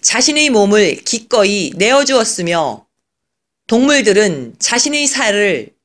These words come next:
기꺼이 내어주었습니다. 모든 것은 하늘에 의해 치밀하게 준비되고 계획되고 시뮬레이션된 시나리오 속에서 진행되었습니다.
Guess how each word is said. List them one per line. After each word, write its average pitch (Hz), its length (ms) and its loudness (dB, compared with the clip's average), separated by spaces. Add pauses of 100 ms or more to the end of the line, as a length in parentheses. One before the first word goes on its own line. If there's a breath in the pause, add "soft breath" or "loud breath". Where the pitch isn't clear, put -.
기꺼이 220 760 -2
내어주었습니다. 175 1200 -2 (3500)
모든 285 420 2
것은 196 600 0 (360)
하늘에 339 400 0
의해 190 480 2
치밀하게 302 600 0
준비되고 220 880 0 (180)
계획되고 185 840 0 (440)
시뮬레이션된 220 1120 0
시나리오 277 500 0
속에서 165 760 -2 (280)
진행되었습니다. 208 1300 -2